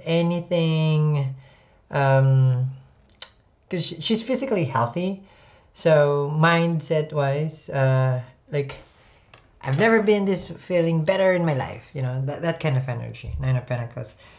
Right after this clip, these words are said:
I'm feeling complete, energized. Um,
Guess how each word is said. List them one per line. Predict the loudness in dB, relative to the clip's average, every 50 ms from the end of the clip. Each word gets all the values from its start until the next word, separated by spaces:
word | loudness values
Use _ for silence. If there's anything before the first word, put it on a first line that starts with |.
| -20 -20 -20 _ _ _ _ _ _ _ _ _ -2
I'm | 0 0 0 2
feeling | 2 2 2 2 2
complete, | 0 0 0 0 2 2 4 6 6 4 2 0 0
energized. | -2 0 0 2 0 0 2 4 4 4 4 4 4 2 0 0 -2 -4 -4 -6 -6 -4
Um, | -2 2 2 4 4 2 2 0 -2